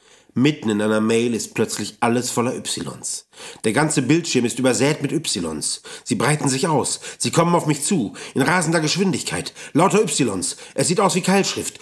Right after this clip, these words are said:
Y, Y, Y, Y, Y, Y, Y, Y, Y, Y. Dafür ist Gutenberg nicht gestorben. Dutzende, nein, Hunderte von Ys. Kein Knopfdruck hilft, kein Klicken, nichts.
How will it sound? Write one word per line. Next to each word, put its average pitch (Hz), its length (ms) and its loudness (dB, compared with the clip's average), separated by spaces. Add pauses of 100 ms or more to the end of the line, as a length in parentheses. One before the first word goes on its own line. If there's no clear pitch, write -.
(140)
Y, 147 260 2
Y, 127 140 4
Y, 151 340 2
Y, 147 340 2
Y, 156 280 2 (100)
Y, 151 680 2
Y, 151 320 2
Y, 160 300 2 (100)
Y, 147 380 0
Y. 127 340 -2 (800)
Dafür 147 480 4
ist 120 240 -4
Gutenberg 120 560 0
nicht 120 340 -2
gestorben. 80 640 -4 (800)
Dutzende, 127 540 2 (200)
nein, 127 320 4
Hunderte 175 320 2
von 160 100 0
Ys. 78 720 -4 (340)
Kein 107 220 -2
Knopfdruck 131 460 -4
hilft, 104 260 -4
kein 104 180 0
Klicken, 120 340 -4
nichts. - 520 -8